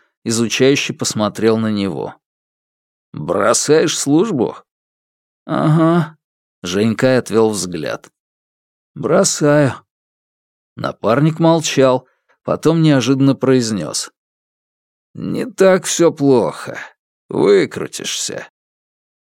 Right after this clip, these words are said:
Женькай усмехнулся и достал еще одну сигарету. Тем временем поднялся ветер, температура падала.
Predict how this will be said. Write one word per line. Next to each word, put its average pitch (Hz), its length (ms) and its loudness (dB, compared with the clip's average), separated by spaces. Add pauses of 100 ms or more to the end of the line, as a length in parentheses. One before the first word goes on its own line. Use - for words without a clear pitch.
(460)
Женькай 165 640 2
усмехнулся 143 720 2
и 135 40 4
достал 123 460 2
еще 127 540 0
одну 101 360 -2
сигарету. 85 800 -6 (1400)
Тем 117 220 2
временем 135 420 4
поднялся 143 540 2
ветер, 101 600 0
температура 120 680 0
падала. 73 720 -6